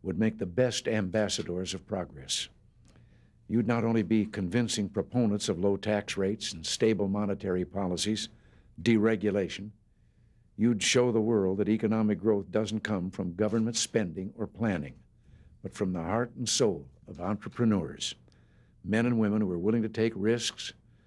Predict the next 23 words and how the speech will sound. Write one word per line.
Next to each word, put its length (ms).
who 80
brave 340
failure 420
to 120
seek 260
success 540
on 120
the 60
frontiers 640
of 180
enterprise. 720
And 80
today, 420
we're 260
honoring 380
eleven 420
such 260
men 180
and 120
women. 260
One 180
of 60
them, 260